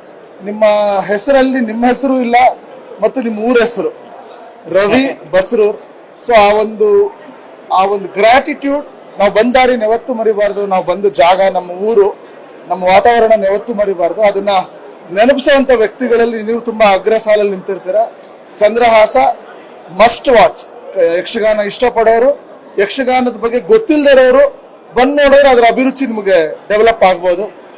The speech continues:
ಮತ್ತು ಆ ಭಾಗವತಿಕೆ ಹಾಡುಗಳು ಅದ್ಭುತ. ಆ, ತುಂಬಾ ದೊಡ್ಡ ಅಟೆಂಪ್ಟ್ ಸರ್, ಇದು ಯಾವ ಚಿತ್ರರಂಗದಲ್ಲೂ ಆಗಿಲ್ಲ ಅನ್ಸುತ್ತೆ, ಈ ಥರದ ಒಂದು ಕಲೆನ ಸಿನಿಮಾವಾಗಿ ತಂದಿರೋದು.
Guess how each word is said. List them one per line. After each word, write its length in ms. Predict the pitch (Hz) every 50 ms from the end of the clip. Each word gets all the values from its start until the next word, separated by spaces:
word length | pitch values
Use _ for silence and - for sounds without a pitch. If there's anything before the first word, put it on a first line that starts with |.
| - - 185
ಮತ್ತು 160 | 202 208 202
ಆ 100 | 190 185
ಭಾಗವತಿಕೆ 580 | 185 180 190 202 202 214 208 208 - - 208
ಹಾಡುಗಳು 560 | 208 190 170 175 175 185 196 202 196 196 196 170
ಅದ್ಭುತ. 420 | 165 165 - - 175 202 196 202
ಆ, 840 | 202 214 - - - - - - - - - - 147 151 160 160 160
ತುಂಬಾ 400 | - - 208 214 233 269 277 262
ದೊಡ್ಡ 220 | - 233 202 214
ಅಟೆಂಪ್ಟ್ 360 | 202 196 220 214 208 185 202
ಸರ್, 360 | 180 - 226 254 240 - 190 196
ಇದು 120 | 190 185
ಯಾವ 380 | 180 180 196 226 233 240 240 233
ಚಿತ್ರರಂಗದಲ್ಲೂ 720 | 233 233 233 - 240 233 233 233 233 233 226 233 233 220
ಆಗಿಲ್ಲ 320 | 190 180 185 196 190 180 175
ಅನ್ಸುತ್ತೆ, 320 | 160 151 - - - 151
ಈ 80 | 160 -
ಥರದ 280 | - 202 202 208 196
ಒಂದು 220 | 202 196 190 185 185
ಕಲೆನ 340 | - 185 180 190 214 220 233
ಸಿನಿಮಾವಾಗಿ 680 | 240 - - 247 208 233 247 262 262 254 254 226 - -
ತಂದಿರೋದು. 460 | 196 190 190 185 175 175 170 202 240